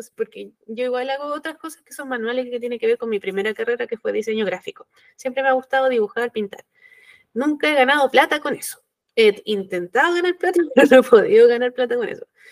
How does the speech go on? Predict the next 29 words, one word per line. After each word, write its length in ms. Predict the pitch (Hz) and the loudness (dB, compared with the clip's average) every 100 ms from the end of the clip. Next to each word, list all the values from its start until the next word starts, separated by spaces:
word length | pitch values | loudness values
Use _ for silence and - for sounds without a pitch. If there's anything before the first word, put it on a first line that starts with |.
| - - _ _ - | -20 -20 _ _ 6
Pero, 840 | 240 247 240 240 233 226 214 202 - | 8 10 8 6 2 0 -4 -10 -10
em, 720 | 208 214 202 196 196 196 196 196 | -4 -4 -4 -6 -12 -14 -10 -2
de 100 | 220 | -2
repente 380 | 220 240 254 | 0 -2 -2
como 280 | 254 247 240 | -8 -6 -6
que 280 | 220 214 208 | -4 -4 -4
están 260 | 202 233 233 | -8 -6 -8
estas 220 | 247 247 | -8 -8
pulsiones 500 | - 233 262 247 240 | -4 -2 -2 -4 -2
de 240 | 220 208 | -4 -4
hacer 340 | - 202 233 240 | -6 0 2 4
algo, 400 | 254 254 359 359 _ - | 2 -2 -6 -10 _ -16
y 140 | 196 | -16
quizás 280 | - 202 269 | -12 -8 -6
también 260 | 262 226 226 | -4 -6 -6
tiene 220 | 254 262 | -6 -6
que 80 | 277 | -6
ver 140 | 285 | -8
con 120 | 294 | -8
una 100 | 294 | -10
experiencia 800 | 294 - 269 294 302 302 294 285 | -8 -4 -4 -4 -6 -6 -4 -2
de, 300 | 269 254 - | 0 2 2
de 120 | 247 240 | 2 2
matar 280 | 240 254 | 2 -2
un 140 | 294 277 | -2 0
poco 240 | - - | -2 0
la, 400 | 302 285 277 269 | -2 -2 0 0
la 140 | 262 247 | 2 6
creatividad 640 | 247 240 226 208 196 247 | 6 6 2 0 2 2